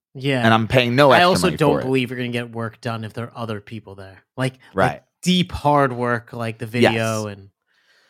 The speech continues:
Speaker 2: Yeah. So, but it's essentially th-, similar, where it's like you're, you're justifying a large purchase, and it's like, is there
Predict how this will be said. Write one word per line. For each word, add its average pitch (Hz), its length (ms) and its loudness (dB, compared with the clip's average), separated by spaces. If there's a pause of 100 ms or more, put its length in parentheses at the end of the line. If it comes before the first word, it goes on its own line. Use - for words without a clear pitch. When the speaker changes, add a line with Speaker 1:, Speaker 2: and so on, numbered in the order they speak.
(720)
Speaker 2:
Yeah. 147 380 6
So, 165 640 6 (880)
but 175 420 4 (200)
it's 151 180 2
essentially 202 480 4
th-, 151 140 -8
similar, 104 580 0 (140)
where 135 220 6
it's 123 140 2
like 120 260 4
you're, 123 440 4 (300)
you're 123 160 2
justifying 113 1080 2
a 104 200 0
large 110 760 4 (140)
purchase, 104 760 -2 (500)
and 107 180 0
it's 101 200 -4
like, 92 300 0 (180)
is 110 160 0
there 113 360 2